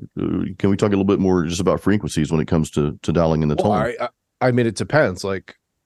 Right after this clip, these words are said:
Speaker 2: it depends on how much your bass is doing and what your bass is doing. And I, I think a lot of people get into bands and they, you know, have one guitar player, bass player, or two guitar players and a bass player.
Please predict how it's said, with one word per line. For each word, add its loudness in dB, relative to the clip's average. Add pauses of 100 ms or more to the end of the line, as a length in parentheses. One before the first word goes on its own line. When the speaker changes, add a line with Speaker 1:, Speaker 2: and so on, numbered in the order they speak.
Speaker 2:
it -2
depends 2
on 2
how 0
much 0
your -2 (160)
bass -2
is -8
doing -4
and -10
what -4
your -6
bass -6
is -12
doing. -2
And -10
I, -6
I -2
think -2 (420)
a 2
lot 6
of 0
people 2
get 0
into -4
bands 2
and -4
they, -2
you -6
know, -2
have -2
one 0
guitar 0
player, 0
bass -2
player, -2
or -6
two 0
guitar 0
players -2
and -4
a -6
bass -4
player. -4